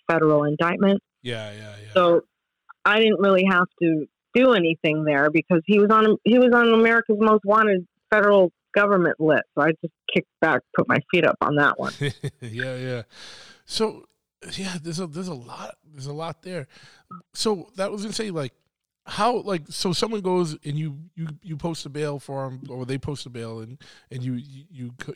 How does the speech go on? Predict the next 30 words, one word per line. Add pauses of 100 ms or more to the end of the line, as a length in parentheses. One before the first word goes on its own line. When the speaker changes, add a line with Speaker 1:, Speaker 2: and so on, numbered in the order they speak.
(100)
Speaker 2:
cover
it
with
a
bond,
but,
like, (460)
do
you
have
to
have
that
money
in
the
bank,
or
do
you
have
your
own
kind
of
insurance?
Like,
how
do
you,